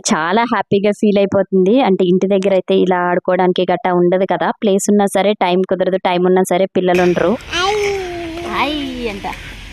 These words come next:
Speaker 1: కెమెరా కనిపిస్తే చాలు హాయ్ అని చెప్పేస్తుంది, లేకపోతే బాయ్ అని చెప్పేస్తుంది. అస్సలు ఆపలేకపోతున్నాము. కొంచెం సేపు బానే ఉంటది కానీ కొంచెంసేపు అయితే ఇంక ఏడుస్తది. అసలు ఎలా ఉంటది, ఎలా ఆడుతది అని అయితే నేను అనుకుంటున్నాను. పెద్ద పాప కోసమే తీసుకురావడం ఇప్పుడంతా.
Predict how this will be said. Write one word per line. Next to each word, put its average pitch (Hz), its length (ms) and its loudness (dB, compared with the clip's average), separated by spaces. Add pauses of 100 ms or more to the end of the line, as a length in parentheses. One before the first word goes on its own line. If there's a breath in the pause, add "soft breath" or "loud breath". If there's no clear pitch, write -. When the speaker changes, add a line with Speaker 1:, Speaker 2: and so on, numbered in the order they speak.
(640)
Speaker 1:
కెమెరా 196 400 2
కనిపిస్తే 196 580 0
చాలు 196 380 2
హాయ్ 202 280 0
అని 208 140 2
చెప్పేస్తుంది, 190 580 2
లేకపోతే 190 440 2
బాయ్ 185 300 0
అని 196 140 0
చెప్పేస్తుంది. 185 600 0
అస్సలు 185 380 -2
ఆపలేకపోతున్నాము. 185 1000 2 (440)
కొంచెం 185 260 4
సేపు 190 300 2
బానే 185 280 2
ఉంటది 190 240 2
కానీ 190 180 4
కొంచెంసేపు 180 460 2
అయితే 180 220 2 (120)
ఇంక 185 220 0
ఏడుస్తది. 175 540 2 (380 loud breath)
అసలు 190 280 2
ఎలా 175 260 2
ఉంటది, 208 400 2
ఎలా 180 260 2
ఆడుతది 190 400 0
అని 185 160 4
అయితే 190 220 0
నేను 185 260 4
అనుకుంటున్నాను. 185 580 0
పెద్ద 175 240 0
పాప 196 240 -2
కోసమే 196 360 0
తీసుకురావడం 180 640 0
ఇప్పుడంతా. 175 540 -2